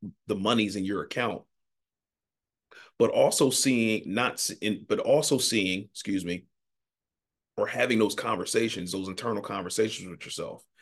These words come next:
and shutting yourself up. "Oh, this is not working. Uh, oh man, maybe I shouldn't have walked away from my corporate job."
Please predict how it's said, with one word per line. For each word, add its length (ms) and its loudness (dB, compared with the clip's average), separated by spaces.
and 500 0
shutting 400 2
yourself 460 2
up. 320 2
"Oh, 180 0
this 140 -4
is 80 -12
not 240 -4
working. 400 -2
Uh, 560 -4
oh 240 0
man, 260 2
maybe 220 2
I 60 2
shouldn't 260 -2
have 60 -4
walked 240 -4
away 140 -4
from 140 -10
my 60 -8
corporate 380 -2
job." 280 -8